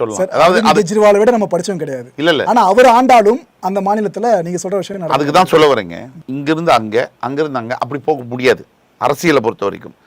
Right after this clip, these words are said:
Speaker 1: இங்க நூறு கிலோமீட்டருக்கு ஒரு பாஷை, ஒரு உடை, ஒரு உணவு, ஒரு பேச்சு வழக்கு, மொழி எல்லாம் மாறுது. Every ஹண்ட்ரட் கிலோமீட்டர்ஸ் இந்தியாவை பொறுத்த வரைக்கும். ஒரு எட்டாயிரம்,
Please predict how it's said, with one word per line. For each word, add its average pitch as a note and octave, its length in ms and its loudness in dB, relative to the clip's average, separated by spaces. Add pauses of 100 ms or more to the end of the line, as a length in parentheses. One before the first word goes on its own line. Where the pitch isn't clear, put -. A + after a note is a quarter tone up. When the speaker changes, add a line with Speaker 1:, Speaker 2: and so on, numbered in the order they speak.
(460)
Speaker 1:
இங்க D3 140 0 (140)
நூறு G#3 300 -2
கிலோமீட்டருக்கு D3+ 600 -4
ஒரு B2 80 -2 (100)
பாஷை, C#3+ 340 2 (380)
ஒரு B2 120 -2 (180)
உடை, D3+ 180 2 (260)
ஒரு B2 140 -2 (180)
உணவு, D#3 300 0 (260)
ஒரு B2+ 100 0 (120)
பேச்சு D#3 360 -2
வழக்கு, C3+ 320 -2 (180)
மொழி C#3+ 200 -4 (160)
எல்லாம் D#3+ 300 0
மாறுது. C#3+ 280 -4 (1200)
Every F3 220 -2 (100)
ஹண்ட்ரட் D#3 280 -4
கிலோமீட்டர்ஸ் C#3+ 420 -4 (680)
இந்தியாவை D3 300 4
பொறுத்த A2+ 200 -2
வரைக்கும். F2 260 -8 (460)
ஒரு B2+ 180 0
எட்டாயிரம், D3+ 440 2